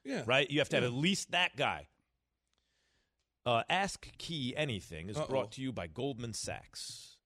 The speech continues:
Speaker 2: Marcus by Goldman Sachs personal loans have no fees ever. Discover more at marcus dot com. Coming up next,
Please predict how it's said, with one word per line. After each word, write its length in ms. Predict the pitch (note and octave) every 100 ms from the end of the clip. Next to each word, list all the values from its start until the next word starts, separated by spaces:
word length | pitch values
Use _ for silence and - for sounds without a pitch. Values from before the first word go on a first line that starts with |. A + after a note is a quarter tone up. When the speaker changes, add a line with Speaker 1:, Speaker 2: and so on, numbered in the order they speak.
| _ _ _ _ -
Speaker 2:
Marcus 420 | D3+ G#3+ - -
by 140 | - E2
Goldman 360 | A2 A2+ A2
Sachs 300 | - G#2 A2
personal 360 | - A#2+ A#2+ G#2+
loans 380 | A2+ B2 C#3+ -
have 180 | G2 F#2
no 320 | A2+ D#3 F#3
fees 420 | - D3+ G2+ E2 F3+
ever. 300 | G#3 F#2 D#2+
Discover 460 | G#2 - E3 D3
more 380 | C#3+ E3 F#2+ F2 -
at 120 | A#2
marcus 480 | C3 E3+ - A2+ -
dot 320 | - C3+ B2+ -
com. 360 | D3+ D#3 F#2 F2
Coming 280 | D#3+ D#3
up 140 | D#3+ C#3
next, 480 | D#3+ F3+ - -